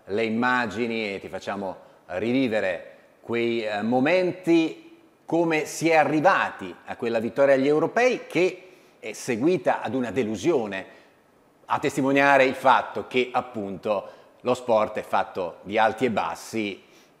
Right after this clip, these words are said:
difficile, raro vincere sempre o quasi, molto più spesso bisogna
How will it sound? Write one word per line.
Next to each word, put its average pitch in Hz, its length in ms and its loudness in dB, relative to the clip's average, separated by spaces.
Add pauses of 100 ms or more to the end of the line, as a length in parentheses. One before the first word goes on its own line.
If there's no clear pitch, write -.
(140)
difficile, 117 920 -2
raro 101 640 0 (300)
vincere 117 640 2
sempre 131 440 4
o 135 40 4
quasi, 95 600 -2
molto 123 320 0
più 135 140 -2
spesso 101 500 -4
bisogna 107 560 -2